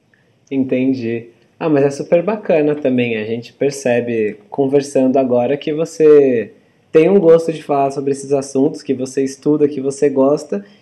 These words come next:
e isso impacta diretamente a qualidade da vida das pessoas, dos seus pacientes e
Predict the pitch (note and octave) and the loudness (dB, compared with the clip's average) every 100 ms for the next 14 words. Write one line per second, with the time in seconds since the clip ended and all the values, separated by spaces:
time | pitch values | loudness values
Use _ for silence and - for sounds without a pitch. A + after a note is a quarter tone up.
0 | _ E3+ E3+ E3+ F#3+ F3+ - E3+ - - | _ -6 -6 -6 -8 -10 -8 -10 -12 -8
1 | D#3+ D#3 D3 D3+ C#3 C#3+ G3+ D#3+ D3+ D3 | -2 0 0 0 -2 -4 -4 -2 -2 -4
2 | C#3+ C3+ C3+ C3 A#2+ B2+ C3+ C#3 C3+ C#3+ | -8 -4 -4 -4 -4 -6 -6 -6 -6 -4
3 | C3+ C3 A#2+ A2+ - - B2+ - B2+ C3 | -4 -4 -6 -6 -10 -14 -10 -4 -2 -2
4 | B2+ - B2 - B2 - B2+ A#2 B2+ C3+ | -4 -10 -12 -10 -12 -8 -6 -6 -6 -8
5 | C#3+ C#3 | -6 -6